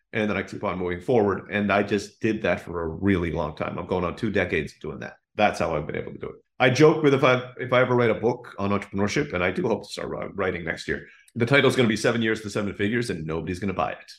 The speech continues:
because nobody wants to hear that, right? They all want the thirty days for a million dollar launch. Nobody wants to hear that. But most entrepreneurs that I've spoken to who have, like, serious businesses that are, get to the seven figure point or beyond,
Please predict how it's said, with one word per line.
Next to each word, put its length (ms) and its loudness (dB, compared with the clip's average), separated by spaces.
because 260 -4
nobody 420 4
wants 220 4
to 80 0
hear 180 2
that, 200 -2
right? 200 2
They 60 2
all 160 4
want 140 0
the 80 -10
thirty 260 -2
days 300 0
for 140 -6
a 20 -2
million 240 -2
dollar 280 -2
launch. 380 0
Nobody 360 2
wants 220 -2
to 120 -4
hear 300 -2
that. 400 -2
But 160 2
most 320 6
entrepreneurs 480 -2
that 100 2
I've 140 2
spoken 360 -6
to 300 -2
who 80 4
have, 160 4
like, 160 2
serious 500 0
businesses 800 -4
that 180 -4
are, 220 -6
get 240 -4
to 60 -16
the 80 -18
seven 260 0
figure 220 -2
point 240 -2
or 80 0
beyond, 460 0